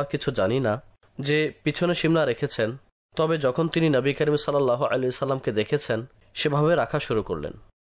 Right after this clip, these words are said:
যখন হযরত কাসিম দেখেছেন, তিনিও ইবনে ওমর রাদিয়াল্লাহু আনহুকে দেখেছেন অথবা অন্য কোনো সাহাবীকে দেখেছেন, তিনিও এইভাবে পরিধান করা শুরু করলেন। হযরত সালিম দেখলেন, তিনিও এইভাবে পরিধান করা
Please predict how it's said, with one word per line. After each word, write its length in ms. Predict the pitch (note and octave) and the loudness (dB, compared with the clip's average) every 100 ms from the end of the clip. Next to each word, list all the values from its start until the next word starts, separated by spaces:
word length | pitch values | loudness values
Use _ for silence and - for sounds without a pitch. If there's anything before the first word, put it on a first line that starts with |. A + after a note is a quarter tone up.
| _ - | _ -12
যখন 380 | B2+ C#3+ D#3+ E3 D3+ | -2 -2 0 -2 -2
হযরত 420 | - D#3 C#3+ D#3 D#3 - | -4 -4 0 -2 -2 -8
কাসিম 400 | - A#2+ - C#3+ C#3+ C#3 - _ C3+ | -4 -2 0 0 0 -4 -20 _ -4
দেখেছেন, 460 | D3 F3+ E3 D3 C3+ | -2 -2 -2 0 -2
তিনিও 320 | - D#3 D#3+ | 0 2 4
ইবনে 220 | D#3 D3+ D#3+ | 2 2 0
ওমর 300 | C3 C#3 C#3+ - - | 2 2 2 0 0
রাদিয়াল্লাহু 500 | A#2+ C3+ C3 C3+ B2+ | 2 2 0 0 0
আনহুকে 260 | C3+ C#3 | 0 -2
দেখেছেন 380 | B2+ B2+ C3+ - | -2 0 -2 0
অথবা 280 | B2 A#2 C#3 | 0 0 2
অন্য 180 | C#3 D3 D#3+ | 4 4 4
কোনো 160 | D#3 D3+ | 4 2
সাহাবীকে 460 | - B2+ C#3+ C#3 | 0 0 -2 -2
দেখেছেন, 440 | B2 A2+ B2 - G#2 - _ _ _ _ | -2 -2 -2 0 -2 -2 _ _ _ _
তিনিও 200 | - E3 E3+ | 0 2 4
এইভাবে 260 | D3+ E3+ | 2 0
পরিধান 340 | E3 D3+ C#3+ D#3 | 2 0 0 0
করা 200 | D#3+ D#3+ | 2 0
শুরু 220 | E3 B2 A2+ | 0 -2 0
করলেন। 260 | G#2+ F#2+ D2+ | 0 0 -2
হযরত 340 | - C3+ D3+ | -4 -2 -2
সালিম 280 | - A#2 C#3 | 0 -2 0
দেখলেন, 300 | D3 C#3+ C#3+ C#3+ | 0 0 0 -2
তিনিও 240 | - C3+ C#3+ | -2 2 4
এইভাবে 280 | C3 C3+ C#3 | 2 2 2
পরিধান 340 | C3 A#2 C3 C3 | 0 0 -2 0
করা 240 | C3 C#3+ | 0 -2